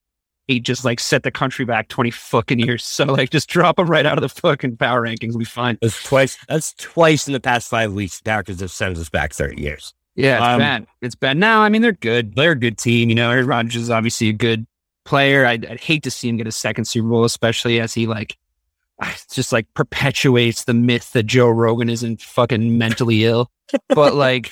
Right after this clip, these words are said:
Speaker 1: whatever, you know, I, fine. Uh, sure. They're good.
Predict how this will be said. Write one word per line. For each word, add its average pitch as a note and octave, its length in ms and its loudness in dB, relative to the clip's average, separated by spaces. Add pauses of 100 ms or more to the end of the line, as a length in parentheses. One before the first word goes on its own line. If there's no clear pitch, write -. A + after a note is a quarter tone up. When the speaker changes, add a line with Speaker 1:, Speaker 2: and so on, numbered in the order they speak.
Speaker 1:
whatever, A#2+ 720 2
you C#3 100 0
know, C3 380 2
I, C3 440 -2
fine. A#2 520 0 (160)
Uh, B2 260 0
sure. A#2 540 0 (120)
They're D3 140 4
good. A#2+ 300 0